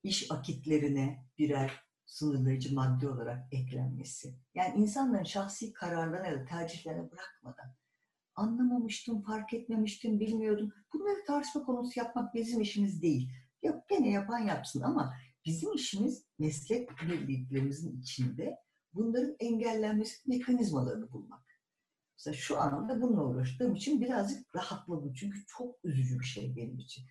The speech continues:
Şu iki, iki bakımdan çok üzücü. Bunca sene sonra hala mı bunlarla uğraşıyoruz?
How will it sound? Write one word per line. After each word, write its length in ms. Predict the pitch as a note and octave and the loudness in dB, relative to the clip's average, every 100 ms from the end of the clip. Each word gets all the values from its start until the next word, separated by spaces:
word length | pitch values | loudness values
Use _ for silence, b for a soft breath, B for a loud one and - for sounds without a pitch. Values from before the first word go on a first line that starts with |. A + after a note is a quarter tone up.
| b b b b b _ _ | b b b b b _ _
Şu 280 | - - D#3+ | -12 -6 -6
iki, 520 | - G3+ D#4 - - _ | -4 4 4 4 -10 _
iki 240 | - - D4+ | -6 2 6
bakımdan 560 | G3+ - D3+ B2+ A#2+ | 6 4 0 2 0
çok 220 | B2+ C3 - | -2 -2 -2
üzücü. 580 | B2+ B2 - B3 D3+ | -2 -4 -6 -8 -4
Bunca 360 | C#3+ D4+ C#4+ G3+ | 4 8 8 6
sene 280 | - F3+ E3 | 2 -4 -4
sonra 240 | D#3+ D3+ | -4 -6
hala 640 | C3 - C#3+ F3+ G3+ C#3 - | -6 -4 4 8 8 6 0
mı 140 | - | -4
bunlarla 380 | - - - - | -4 -6 -6 -10
uğraşıyoruz? 720 | - B2+ - - _ - - | -16 -16 -18 -20 _ -20 -20